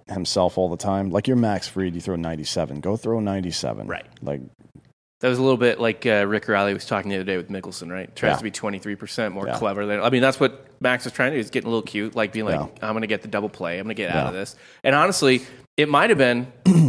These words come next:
Speaker 2: you think there was any part of him that was like, "Ah, dude, fuck that. I should have had that double play on Yelich"?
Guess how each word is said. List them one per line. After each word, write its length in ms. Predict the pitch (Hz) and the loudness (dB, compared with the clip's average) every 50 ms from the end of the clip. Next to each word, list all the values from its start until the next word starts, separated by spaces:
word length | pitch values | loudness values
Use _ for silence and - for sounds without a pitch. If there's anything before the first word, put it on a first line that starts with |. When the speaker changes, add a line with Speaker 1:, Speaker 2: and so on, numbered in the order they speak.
| 95 80 - - _ - 135 139 120 139 | 4 0 -8 -16 _ -6 -4 -2 0 2
Speaker 2:
you 80 | 139 143 | 2 2
think 200 | 135 160 165 160 | 2 0 0 2
there 100 | 170 143 | 4 4
was 160 | 139 131 123 | 4 6 4
any 140 | 135 127 127 | 4 4 2
part 240 | 120 - 117 113 113 | 2 2 2 2 2
of 80 | 127 | 2
him 100 | 131 127 | 2 2
that 100 | 127 113 | 2 0
was 120 | 113 107 - | 0 0 0
like, 180 | 107 101 - - | -2 -2 -4 -6
"Ah, 180 | 120 104 98 | -8 -8 -8
dude, 200 | 98 104 107 104 | -8 -10 -12 -12
fuck 220 | - - 127 107 - | -10 -10 -12 -10 -10
that. 100 | 92 90 | -10 -10
I 40 | 98 | -10
should 160 | - - 104 | -8 -8 -6
have 60 | 101 | -6
had 120 | 107 101 95 | -6 -6 -6
that 140 | 98 95 - | -6 -8 -6
double 180 | 107 101 98 | -8 -8 -8
play 200 | 87 - 117 107 | -8 -6 -6 -4
on 120 | 98 98 98 | -4 -4 -4
Yelich"? 380 | 104 110 98 92 92 - - | -4 -4 -4 -6 -8 -12 -16